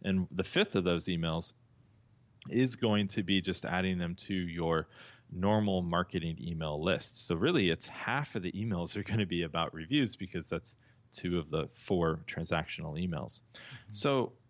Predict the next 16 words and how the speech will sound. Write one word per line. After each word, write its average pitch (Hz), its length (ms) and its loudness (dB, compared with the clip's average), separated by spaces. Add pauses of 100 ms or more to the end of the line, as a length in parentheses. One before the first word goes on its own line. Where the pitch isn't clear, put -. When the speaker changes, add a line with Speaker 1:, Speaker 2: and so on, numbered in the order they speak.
(160)
Speaker 1:
you 127 80 -2
know, 107 160 2
really 143 400 2
want 113 340 -2
to - 80 -10
make 117 160 -4
sure 101 240 0
that 90 100 -4
you're 90 120 -2
following 90 460 0
up 85 160 -2
in 80 120 -2
that 76 200 -2
way. 151 300 2 (540)
And, 139 540 0
um, 120 400 0